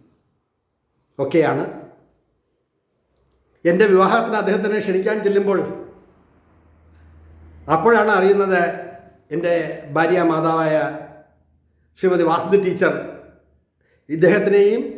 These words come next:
ഇദ്ദേഹത്തിൻ്റെ പെങ്ങന്മാരെയും ഒക്കെ അക്ഷരം പഠിപ്പിച്ചു കൊടുക്കുകയും അധ്യാപികയായി ഇവർക്കെല്ലാം അറിവ് പകർന്നു നൽകുകയും ചെയ്ത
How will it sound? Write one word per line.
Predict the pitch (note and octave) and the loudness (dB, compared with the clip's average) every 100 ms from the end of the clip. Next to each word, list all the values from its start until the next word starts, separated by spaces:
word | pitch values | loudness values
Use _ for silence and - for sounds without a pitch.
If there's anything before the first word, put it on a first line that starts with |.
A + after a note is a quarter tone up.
| - | -14
ഇദ്ദേഹത്തിൻ്റെ | D3+ F3+ F#3+ F#3 F#3 | -4 -2 -2 -2 -2
പെങ്ങന്മാരെയും | E3+ G3+ G3+ G3 G3 F#3+ | -2 -2 0 2 2 2
ഒക്കെ | F#3+ E3+ D3+ - - - - _ _ _ _ _ _ _ _ _ _ _ _ _ _ _ _ _ _ _ _ _ _ _ _ _ _ _ _ E3 | 0 0 -2 -8 -16 -20 -20 _ _ _ _ _ _ _ _ _ _ _ _ _ _ _ _ _ _ _ _ _ _ _ _ _ _ _ _ -4
അക്ഷരം | D#3 F#3+ G#3 D#4+ - - - - _ _ _ _ _ - | 0 2 2 0 -6 -14 -20 -20 _ _ _ _ _ -8
പഠിപ്പിച്ചു | E3 F3 F#3 F#3 | -4 -2 0 0
കൊടുക്കുകയും | D#3+ E3+ E3 C#3+ B2 - - - - - - - - - - - - - - - - - - D#3+ | 0 0 0 0 -4 -8 -14 -20 -20 -20 -20 -20 -20 -20 -20 -20 -20 -20 -20 -20 -20 -18 -4 0
അധ്യാപികയായി | D#3+ F#3+ F#3+ F#3 F#3 F3+ F3 D#3 D#3+ - - - - - _ _ _ _ _ _ _ E3+ | 4 4 4 4 4 2 2 0 -4 -10 -16 -20 -20 -20 _ _ _ _ _ _ _ 0
ഇവർക്കെല്ലാം | G3+ G#3 F#3 F3+ E3+ D3 - - - - _ _ _ _ _ - | 2 2 2 2 2 0 -8 -14 -20 -20 _ _ _ _ _ -8
അറിവ് | D#3 F#3 G#3+ | 0 2 4
പകർന്നു | F#3+ F#3 F#3 | 2 0 0
നൽകുകയും | E3 F3 D#3+ | 2 0 0
ചെയ്ത | D#3+ | 0